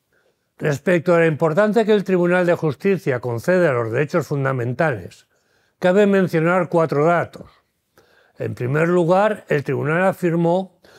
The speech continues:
que una norma comunitaria que prive a un particular de un derecho fundamental sería incompatible con las exigencias derivadas de los derechos fundamentales,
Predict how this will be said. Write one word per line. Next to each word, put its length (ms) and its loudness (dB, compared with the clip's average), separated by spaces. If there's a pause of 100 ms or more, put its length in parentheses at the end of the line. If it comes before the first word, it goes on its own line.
(360)
que 100 -2
una 240 4
norma 420 2
comunitaria 920 0
que 160 -4
prive 300 0
a 60 2
un 100 -4
particular 720 0
de 80 -2
un 140 0
derecho 360 0
fundamental 920 -4 (600)
sería 760 0
incompatible 1040 0
con 140 0
las 180 -4
exigencias 800 -2
derivadas 640 0
de 200 0
los 240 0
derechos 440 0
fundamentales, 1120 -2